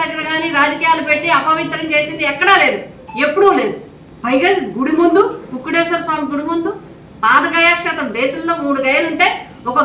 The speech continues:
గయాక్షేత్రం మన పిఠాపురంలో ఉందని మనం ఎంతో గర్వంగా ఉంటాం, ఎంతో భక్తితో ఉంటాం.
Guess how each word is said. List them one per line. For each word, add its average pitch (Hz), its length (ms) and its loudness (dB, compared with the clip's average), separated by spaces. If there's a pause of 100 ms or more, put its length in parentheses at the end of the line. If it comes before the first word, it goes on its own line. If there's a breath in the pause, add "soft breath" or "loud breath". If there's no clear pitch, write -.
గయాక్షేత్రం 381 560 2
మన 320 120 -4
పిఠాపురంలో 339 640 -2
ఉందని 320 220 -4
మనం 277 200 -4
ఎంతో 262 180 -8
గర్వంగా 302 540 -6
ఉంటాం, 196 200 -14 (340)
ఎంతో 226 260 -4
భక్తితో 277 360 -4
ఉంటాం. - 300 -6